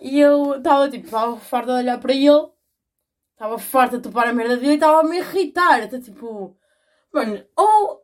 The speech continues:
uma cena é dar aquele olhar, perceber se a pessoa tá afim. Depois, a partir daí, tens duas chan-, tens duas hipóteses: que é,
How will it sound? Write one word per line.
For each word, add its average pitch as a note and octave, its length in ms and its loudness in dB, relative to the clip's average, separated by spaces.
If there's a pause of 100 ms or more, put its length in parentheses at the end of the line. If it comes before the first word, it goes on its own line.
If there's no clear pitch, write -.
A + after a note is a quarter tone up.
uma F4+ 160 -4
cena F#4 260 -4
é G3 220 -2
dar F#3 220 -2
aquele G3 240 -4
olhar, C#4 460 2
perceber - 320 -20
se A3+ 100 -10
a - 20 -12
pessoa A3+ 260 -12
tá G#3+ 120 -4
afim. D#3 440 -10 (360)
Depois, F#3+ 340 -4
a F#3+ 60 0
partir G3 280 -10
daí, B3+ 200 -4
tens D4+ 220 4
duas D#4 240 -2
chan-, B3 340 -2
tens A3+ 160 -10
duas B3+ 160 -4
hipóteses: C4 320 -4
que F3 80 -12
é, D#3 140 -10